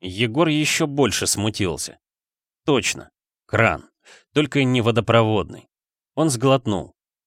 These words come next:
Вот попал. И как теперь выкрутиться?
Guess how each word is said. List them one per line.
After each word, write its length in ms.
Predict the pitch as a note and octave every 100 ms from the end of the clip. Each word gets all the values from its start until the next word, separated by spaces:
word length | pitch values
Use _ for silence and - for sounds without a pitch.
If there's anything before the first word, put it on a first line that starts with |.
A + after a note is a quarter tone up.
| _ E2
Вот 300 | F2 A2+ -
попал. 420 | G2+ F#2+ D#2+ - - - _ G#2+
И 120 | F#2
как 240 | - C3
теперь 280 | - - B2+
выкрутиться? 680 | C3+ - E2 - - -